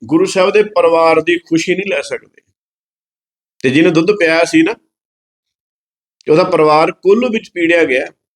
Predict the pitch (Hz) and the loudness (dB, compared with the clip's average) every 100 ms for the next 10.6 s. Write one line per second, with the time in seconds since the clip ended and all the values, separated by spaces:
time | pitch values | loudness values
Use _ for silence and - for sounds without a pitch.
0 | _ _ _ _ _ _ _ _ _ _ | _ _ _ _ _ _ _ _ _ _
1 | _ - 160 165 170 151 156 165 180 175 | _ -2 0 0 0 0 0 0 0 0
2 | 180 196 226 202 165 160 160 160 - _ | -2 0 2 2 2 0 0 -4 -4 _
3 | _ _ _ - 160 170 202 175 165 156 | _ _ _ -4 -2 2 2 4 4 2
4 | 151 143 160 175 156 156 156 156 147 135 | 2 2 0 0 -4 -2 0 0 0 0
5 | 165 185 165 151 - _ _ _ _ _ | 0 0 -2 -8 -16 _ _ _ _ _
6 | _ _ _ - 120 143 156 160 139 151 | _ _ _ -4 0 2 2 0 0 0
7 | 156 156 156 147 151 160 - 147 165 165 | 0 2 2 0 -2 -4 -4 -2 0 0
8 | 143 147 165 - 127 127 131 131 131 _ | -2 -6 -6 -6 -2 0 0 -4 -12 _
9 | _ _ _ _ _ _ _ _ - 127 | _ _ _ _ _ _ _ _ -8 0
10 | 160 139 156 156 160 165 | 2 2 0 0 -2 -2